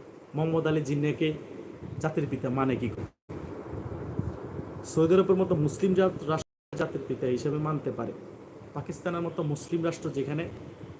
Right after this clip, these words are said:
মোহাম্মদ আলী জিন্নাকে জাতির পিতা হিসেবে মানতে পারে, বাংলাদেশের মতো রাষ্ট্রে শেখ মুজিবকে জাতির পিতা হিসেবে মানলে সমস্যা কোথায়?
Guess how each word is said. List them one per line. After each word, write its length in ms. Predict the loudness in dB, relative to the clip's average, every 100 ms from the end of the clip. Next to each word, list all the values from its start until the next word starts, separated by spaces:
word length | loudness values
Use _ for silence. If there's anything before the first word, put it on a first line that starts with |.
| -6
মোহাম্মদ 280 | -2 2 0 0
আলী 80 | -2
জিন্নাকে 300 | 0 0 0
জাতির 260 | 0 -2 -4
পিতা 140 | 0 0
হিসেবে 200 | 0 0 0
মানতে 220 | 0 0
পারে, 220 | -2 -2 -4 -8 -12 -14 -16 -18 -18 -6
বাংলাদেশের 580 | -2 0 2 0 2 0
মতো 260 | 0 0 0 -2 -6 -12 -14 -4
রাষ্ট্রে 360 | -2 -2 -2 -2 -2 -6 -8
শেখ 120 | -8 -4
মুজিবকে 320 | -4 -4 -4 -2
জাতির 300 | -2 -4 -10
পিতা 140 | -4 -4
হিসেবে 240 | -2 -2
মানলে 280 | 0 0 0
সমস্যা 400 | 0 -4 -2 -4
কোথায়? 300 | -4 -4 -6